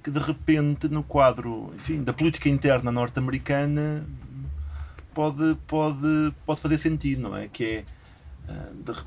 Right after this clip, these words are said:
a única área em que há consenso <laughs> nos Estados Unidos, não é? Como se vê na, na aprovação, <laughs> na aprovação dos aumentos de despesa, é na área do complexo monetário industrial, que, que tem uma,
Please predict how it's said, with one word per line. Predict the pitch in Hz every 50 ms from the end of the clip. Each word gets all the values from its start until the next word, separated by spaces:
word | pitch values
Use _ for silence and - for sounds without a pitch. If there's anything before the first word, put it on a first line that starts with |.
| - -
a | -
única | 123 147 165 214 233 233 - - 160
área | 139 131 127 127
em | 127 123
que | - 147
há | 139
consenso | - - 131 127 117 - - 131 117 110 113 - - - - - - - - 123 - - -
<laughs> | - - - - - - - -
nos | 123 131 131 -
Estados | - - 117 110 110 - 120
Unidos, | 120 117 120 123 127 131 139 139 - - - - -
não | 135 127 117
é? | 120 127 151 165 165 160 - - - - - - - - -
Como | - 123 120
se | 110 - -
vê | 107 98 123 127 127 120 110 107 101 98 - - - - - - - -
na, | 107 110 104 117
na | 110 117 117
aprovação, | 113 - 123 117 120 117 110 - - - - - - 147 127 - -
<laughs> | - 139 135 - - -
na | 127 123
aprovação | 117 117 - 131 123 127 120 - - 139 123 117
dos | 113 107 101 110
aumentos | 107 107 110 107 107 104 - -
de | - -
despesa, | - - - - 135 117 110 104 101 117 127 120 - - 139 - - - - - - - - - - -
é | - 160 175
na | 190 202
área | 202 208 208
do | 208 208
complexo | - 220 208 196 202 202 190 - -
monetário | 190 190 190 196 190
industrial, | 190 190 - - - 202 196 165 151 147 147 143
que, | - - 139 135
que | - -
tem | 139 - 143 135 131 127
uma, | 123 123 123 127 123 123 120 120 120 117